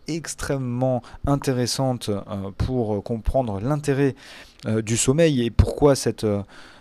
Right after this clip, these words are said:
euh, état de vulnérabilité a été, euh, euh, sélectionné. C'est, euh, l'expérience faite sur, euh,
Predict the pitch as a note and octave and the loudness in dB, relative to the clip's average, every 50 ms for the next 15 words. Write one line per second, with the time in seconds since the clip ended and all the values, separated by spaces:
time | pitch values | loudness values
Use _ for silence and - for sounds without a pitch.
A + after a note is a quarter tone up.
0 | - - - A#2 G2+ F#2+ - - F#2 F2+ A2+ A2+ G#2 - - - - _ _ - | -18 -16 -14 -12 -12 -12 -12 -14 -16 -16 -16 -18 -20 -20 -20 -20 -20 _ _ -20
1 | - - - - - - - - - - - - - - - - - C#3 - C#3+ | -18 -18 -18 -20 -20 -20 -20 -20 -20 -20 -20 -20 -20 -20 -10 -4 -4 4 6 6
2 | C3+ B2 B2+ A#2+ A2+ B2+ C3 B2+ B2 A2+ B2+ A#2+ A#2 A#2 A2+ A#2 A2+ - C3+ C3+ | 8 8 6 2 2 2 4 4 4 4 4 2 2 -2 -2 -4 0 4 4 4
3 | B2 A2 G#2+ G#2 G2 - B2+ B2 A#2 G#2+ G2 F#2+ F#2+ F#2 - - - - - - | 6 4 2 0 -2 -2 0 0 0 0 -2 -4 -8 -12 -16 -20 -20 -20 -20 -20
4 | - - - F#2+ F#2+ - G2 G#2 - - - A#2+ A#2+ A#2 - - - B2+ B2+ D3 | -18 -14 -10 -10 -8 -8 -6 -4 0 2 4 4 4 2 2 6 6 8 8 8
5 | F3+ F3+ - - - - - - - - - - - - - - - - - - | 6 6 2 0 -4 -6 -6 -6 -8 -10 -10 -10 -12 -14 -16 -18 -18 -20 -20 -20
6 | - - - - - C#3 C#3 D#3 D#3+ D3+ B2+ - A#2 A2 A2 G#2+ G#2+ G#2+ A2+ A#2 | -20 -10 -6 0 4 6 6 6 6 4 4 0 -2 -2 0 -2 -4 -4 -6 -8
7 | A2+ - - A#2+ A2+ B2 C#3 C#3+ C#3+ - C#3 C3 - - - C3 A#2+ A2+ A2+ G#2+ | -10 -8 -6 -4 -2 -2 -2 -2 2 2 2 2 2 0 0 0 2 2 0 0